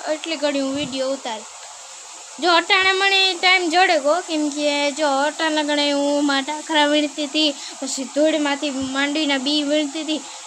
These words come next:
એવું બધું કરતી હતી. તે પછી વ્લોગ ઉતારવાનું મને નક્કી થયું. મેં કીધું કેદુકનો વ્લોગ નથી ઉતાર્યો, તે આજે ઉતારીએ.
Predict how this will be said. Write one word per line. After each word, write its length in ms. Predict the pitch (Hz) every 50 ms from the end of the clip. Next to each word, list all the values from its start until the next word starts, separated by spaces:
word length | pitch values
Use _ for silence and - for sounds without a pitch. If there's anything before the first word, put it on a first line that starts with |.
| - 320
એવું 240 | 339 359 359 339
બધું 320 | 330 359 294 339 339 330 320
કરતી 320 | 359 370 370 - 381 359
હતી. 140 | 269 294 285
તે 360 | 240 254 285 285 285 285 285 262
પછી 220 | 302 302 302 -
વ્લોગ 340 | 285 269 302 330 330 330 320
ઉતારવાનું 480 | 359 349 - 349 349 359 370 349 349 349
મને 380 | 359 359 359 370 370 370 359 - - - - - -
નક્કી 300 | 294 349 415 403 440 427
થયું. 240 | 359 - 381 349 320
મેં 100 | 320 330
કીધું 220 | 302 311 262 294 -
કેદુકનો 560 | - 330 320 294 370 359 - 330 330 320 311
વ્લોગ 320 | 302 330 349 339 339 311
નથી 300 | 339 392 440 440 - 392
ઉતાર્યો, 320 | 339 330 330 294 277 269 262
તે 120 | 269 269
આજે 220 | 254 262 254 269
ઉતારીએ. 520 | 277 302 311 - 359 320 277 247 269 294